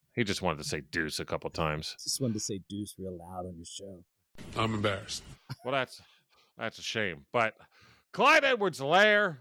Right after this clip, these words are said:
Speaker 1: over six fifty and a half. Matter of fact, at minus one twelve, I'm not gonna lie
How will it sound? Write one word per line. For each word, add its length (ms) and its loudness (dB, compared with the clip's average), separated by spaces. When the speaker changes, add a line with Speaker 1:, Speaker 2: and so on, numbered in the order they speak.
Speaker 1:
over 380 6
six 360 -8
fifty 460 -2
and 80 -2
a 40 -4
half. 300 -2
Matter 260 2
of 100 -2
fact, 380 0
at 100 -2
minus 320 -4
one 160 -8
twelve, 220 -6
I'm 40 -14
not 120 -10
gonna 160 -10
lie 340 -4